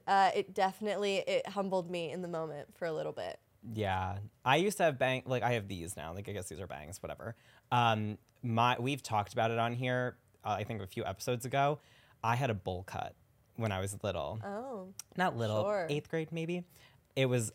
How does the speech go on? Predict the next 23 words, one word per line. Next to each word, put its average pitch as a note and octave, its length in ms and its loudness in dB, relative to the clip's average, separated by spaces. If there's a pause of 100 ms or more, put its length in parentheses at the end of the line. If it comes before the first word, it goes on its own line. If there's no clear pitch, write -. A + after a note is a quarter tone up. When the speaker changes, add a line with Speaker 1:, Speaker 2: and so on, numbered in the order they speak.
Speaker 2:
I B2+ 120 8
looked C#3 200 2
like D#3 100 0
a B2+ 40 2
lizard. G2 680 -2
That A2+ 160 4
was, C3 160 4
like, C#3 140 2
my C3+ 180 10
Speaker 1:
Wait, - 120 4
to C#4 120 6
what B3 280 8
length? F#3+ 500 2 (300)
Speaker 2:
It C#3 180 4
was, D#3+ 220 6
like, C3 440 6 (840)
down C3 340 4
like C#3+ 240 0
this A#2 460 0
and B2 100 -2 (100)
all A2+ 400 4
around. G#2 560 0
Speaker 1:
Oh. C#4+ 180 0